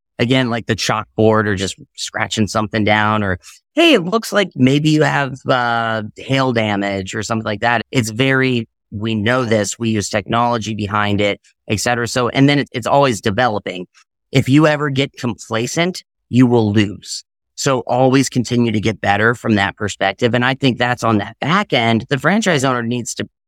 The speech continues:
they don't need to worry about what's the next new technology, what's this, what's that. We're doing that. And if we need to pivot or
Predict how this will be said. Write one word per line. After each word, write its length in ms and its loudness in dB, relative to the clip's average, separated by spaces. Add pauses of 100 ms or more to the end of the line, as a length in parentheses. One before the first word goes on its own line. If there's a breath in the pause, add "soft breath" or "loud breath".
(200)
they 100 4
don't 160 4
need 120 6
to 60 0
worry 320 2
about 340 0 (180)
what's 300 -2
the 80 2
next 260 0
new 140 0
technology, 580 -2
what's 240 0
this, 280 -4
what's 240 -2
that. 260 -2 (320)
We're 240 4
doing 320 4
that. 340 0
And 100 6
if 140 -2
we 120 4
need 260 4
to 100 -4
pivot 500 0
or 280 0